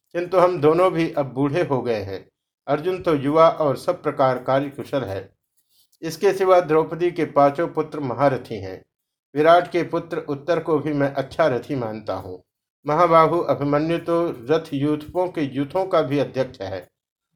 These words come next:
वह युद्ध करने में स्वयं अर्जुन और श्री कृष्ण के समान है। वृष्णिवंशी वीरों में परम सूरवीर सात्यकी भी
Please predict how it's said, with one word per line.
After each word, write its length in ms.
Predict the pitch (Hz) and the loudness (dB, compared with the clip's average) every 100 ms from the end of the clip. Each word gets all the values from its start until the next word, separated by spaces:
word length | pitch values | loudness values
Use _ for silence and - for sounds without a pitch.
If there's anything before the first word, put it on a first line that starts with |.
| - | -4
वह 100 | 156 | 0
युद्ध 360 | 160 175 165 160 | 2 0 -2 -2
करने 340 | 165 165 170 | -2 0 0
में 140 | 165 156 | -2 -2
स्वयं 280 | 156 160 | 0 0
अर्जुन 420 | 160 139 131 165 160 | 0 -4 -2 -4 -4
और 160 | 143 | -4
श्री 200 | 139 135 | -4 -8
कृष्ण 280 | 131 170 156 | -6 -10 -10
के 180 | 139 139 | -8 -8
समान 380 | - 117 139 131 | -6 -2 -2 -2
है। 280 | 101 90 _ _ _ _ _ - | -6 -10 _ _ _ _ _ -8
वृष्णिवंशी 720 | 156 170 196 190 175 170 180 | -4 -2 2 4 4 2 0
वीरों 320 | 160 160 175 175 | 2 2 2 2
में 240 | 160 - | 0 0
परम 280 | 151 160 165 | 0 2 -2
सूरवीर 460 | - 151 156 147 | -2 -2 0 -2
सात्यकी 600 | 135 127 123 147 135 151 | -2 -2 -2 -6 -4 -4
भी 380 | 139 139 120 - | -4 -6 -8 -12